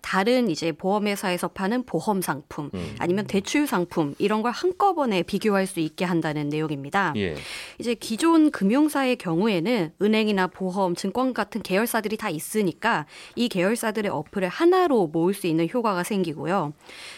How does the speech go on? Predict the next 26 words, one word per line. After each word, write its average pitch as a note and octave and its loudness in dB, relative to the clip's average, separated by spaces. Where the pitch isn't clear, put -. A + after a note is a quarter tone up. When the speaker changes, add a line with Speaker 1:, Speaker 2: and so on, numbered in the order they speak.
Speaker 1:
핀테크 F4 2
기업 D4+ 2
같은 D4 2
경우에는 A#3+ 2
자사 F#3+ -2
어플에 F3+ -2
다른 C4+ 4
업체의 A3+ 0
상품들을 A3 -2
여러 A3 2
개 G#3 2
깔아놓을 A3+ 2
수가 E3 -6
있게 D3 -4
됩니다. D3+ -2
Speaker 2:
음. E2 -6
Speaker 1:
대신 A3 0
이제 A3 2
이런 A#3+ 4
서비스를 F3+ 0
정부도 G3 0
이제 E3+ 0
처음 E4 4
해보는 B3 2
거니까, E3+ -2
일단은 C4 2